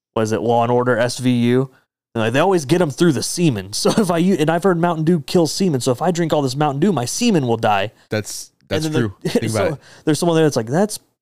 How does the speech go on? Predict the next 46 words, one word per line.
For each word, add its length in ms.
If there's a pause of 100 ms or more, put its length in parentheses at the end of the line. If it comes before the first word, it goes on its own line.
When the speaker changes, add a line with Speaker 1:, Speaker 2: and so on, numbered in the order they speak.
(100)
Speaker 1:
not 340 (160)
how 180
that 200
works." 280
And 80
she's 140
like, 120
"No, 120
no, 140
shut 180
up. 120
Give 120
me 100
<laughs> 40
Mountain 300
Dew." 260 (200)
Speaker 2:
Until 240
she 120
gets 160
acquitted, 440 (100)
they're 100
like, 180
"Damn, 240
I 60
never 180
thought 240
of 60
that." 180
Speaker 1:
Yeah, 280
they'll 120
be 80
like, 160
"She, 320
all 260
of 60
her 140
semen 400
was 160
dead 260
from 160
the 80
yellow 320
dye 280
in 120
Mountain 300
Dew." 240